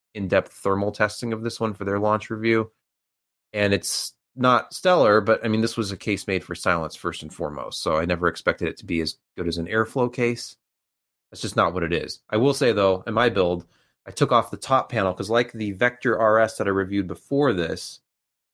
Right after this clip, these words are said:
this comes with more than one top panel. So you can slide off the,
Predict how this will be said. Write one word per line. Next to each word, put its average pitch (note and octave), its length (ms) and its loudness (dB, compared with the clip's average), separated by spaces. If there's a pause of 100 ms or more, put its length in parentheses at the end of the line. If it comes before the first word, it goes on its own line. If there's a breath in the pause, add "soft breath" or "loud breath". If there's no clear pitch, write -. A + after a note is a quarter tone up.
(120)
this A#2 120 -14
comes C3+ 180 2
with A#2 80 2
more A#2+ 140 2
than A#2+ 100 4
one G#2 160 -2
top - 400 0
panel. G#2+ 540 -2
So - 160 -4
you G2+ 140 2
can G2+ 320 -2 (440)
slide A#2+ 460 2
off A#2 300 4
the, G#2 440 -2